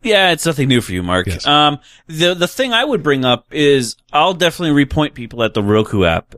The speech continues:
Speaker 1: Um, my five-year-old sat in front of the Roku app and went, "Oh, it's just like Netflix." And she went right through it, found everything that she wanted. And this is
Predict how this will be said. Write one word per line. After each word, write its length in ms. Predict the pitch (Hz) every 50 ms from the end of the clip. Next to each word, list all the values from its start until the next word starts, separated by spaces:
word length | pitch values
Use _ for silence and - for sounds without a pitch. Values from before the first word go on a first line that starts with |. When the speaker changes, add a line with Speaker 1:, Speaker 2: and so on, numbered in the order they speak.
| -
Speaker 1:
Um, 280 | 104 104 101 101 101 98
my 220 | 107 127 151 160
five-year-old 880 | 147 - - 147 131 120 110 107 110 107 104 101 98 95 95 92 82 - - _ _ _ _ _ _ _ -
sat 320 | - - 147 135 123 120
in 40 | 120
front 180 | - - 135 127
of 40 |
the 80 | 120 113
Roku 380 | 113 117 123 120 - - 123 117
app 140 | 107 -
and 80 | - 117
went, 200 | 117 117 110 - _ _ _ _ _ -
"Oh, 440 | 214 269 302 233 156 113 - - _ _ -
it's 180 | 190 196 196
just 200 | - 202 185 -
like 140 | 208 202 175
Netflix." 680 | 208 240 262 226 - - 147 104 76 - - - - - _ - 135
And 160 | 139 139 135
she 160 | - - 190
went 200 | 190 185 170 147
right 220 | 143 156 180 175
through 280 | - - 165 165 165 165
it, 180 | 160 - - -
found 240 | - 147 139 135
everything 400 | 135 143 165 180 175 160 185 180
that 120 | 175 175 165
she 120 | - 185
wanted. 420 | 175 160 156 151 151 156 156 143 - _ _ _ _ _ -
And 120 | 139 147
this 160 | 165 180 - 185
is 120 | 160